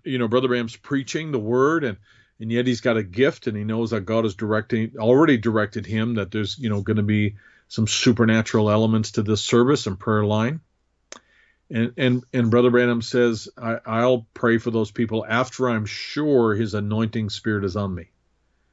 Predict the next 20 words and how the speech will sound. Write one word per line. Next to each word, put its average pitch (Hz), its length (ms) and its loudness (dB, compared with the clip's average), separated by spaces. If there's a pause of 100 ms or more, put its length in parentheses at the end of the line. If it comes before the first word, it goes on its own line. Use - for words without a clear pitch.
(800)
And 104 120 -2
he 104 80 2
says 113 340 4
it 113 100 4
would 110 200 2
be 107 100 4
better. 95 560 0
God, 123 380 2 (240)
to 117 160 -10
serve 139 440 2
him 123 220 0
is 107 140 -4
like 110 180 -2
a 107 60 -4
dual 143 560 2
personality, 127 800 -2
I 98 100 -4
guess, 98 300 -4
or - 80 -6
something. 110 460 -2